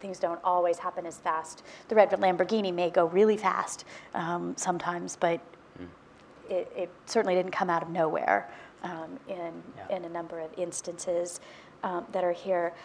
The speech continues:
Speaker 1: I, I do agree that A I is gonna change basically everything. Um, I don't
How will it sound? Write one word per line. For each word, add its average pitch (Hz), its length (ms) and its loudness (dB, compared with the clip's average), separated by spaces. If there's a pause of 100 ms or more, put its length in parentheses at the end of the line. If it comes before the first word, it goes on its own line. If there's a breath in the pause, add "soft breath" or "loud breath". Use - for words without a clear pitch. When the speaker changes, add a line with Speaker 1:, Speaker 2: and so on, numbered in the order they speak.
(260 loud breath)
Speaker 1:
I, 254 200 10 (140)
I 254 140 8
do 359 300 4
agree 277 760 2
that 240 340 6
A 233 140 6
I 214 200 4
is 214 200 -2
gonna 190 240 -2
change 190 800 -8 (120)
basically 196 480 0
everything. 233 460 -2 (540 loud breath)
Um, 220 260 4 (160)
I 226 160 4 (100)
don't 254 580 4